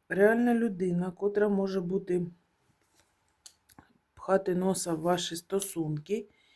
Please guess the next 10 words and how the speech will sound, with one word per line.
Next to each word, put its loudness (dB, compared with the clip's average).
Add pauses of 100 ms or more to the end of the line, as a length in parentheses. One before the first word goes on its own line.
(200)
і -4
вам 4
чимось 4
заважати. -2 (400)
Іноді 2
це, 6
наприклад, 4
може 0
бути -2 (1400)
мама, 2